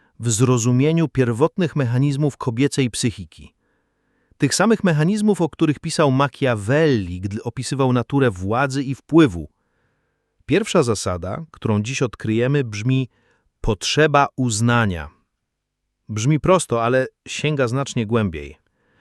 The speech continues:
Kobieta nie angażuje się dlatego, że jej schlebiasz czy obsypujesz komplementami. Ona angażuje się wtedy, gdy czuje, że przynosisz wartość, że jesteś kimś,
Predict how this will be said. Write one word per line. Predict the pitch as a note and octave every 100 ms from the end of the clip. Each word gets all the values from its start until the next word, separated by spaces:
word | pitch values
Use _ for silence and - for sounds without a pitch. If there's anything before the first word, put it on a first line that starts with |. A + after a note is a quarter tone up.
| _ _
Kobieta | - G#2+ C#3+ - C#3 C3+ -
nie | A#2 B2+
angażuje | B2 A#2+ B2 C#3 G#3 D3+
się | C3
dlatego, | G#2+ G#2+ - A2+ G2+ G2
że | G#2
jej | G#2 G2+ G2 F2 _
schlebiasz | - - - - B2 G#2 F#2 F2 - - _ _ -
czy | - A2 G#2+
obsypujesz | A#2 - - G#2 C#3 A#2
komplementami. | - G#2 F#2 F#2+ G2 F#2 B2+ G2 E2 D#2+ _ _ _ _ _ -
Ona | B2 D3
angażuje | D#3 C3 B2+ F#3+ E3
się | -
wtedy, | - - D#3+ A2+ E2 F2 _ _ _ _ _
gdy | G2+ G#2+
czuje, | - E3 D#3+
że | C3
przynosisz | A#2 - B2+ C3+ - A2
wartość, | F#2 A#2 B2+ G#2 F2 E2 - - - _ _ _ _ _ _ _ - -
że | C3
jesteś | C#3+ E3+ -
kimś, | - B3 B3+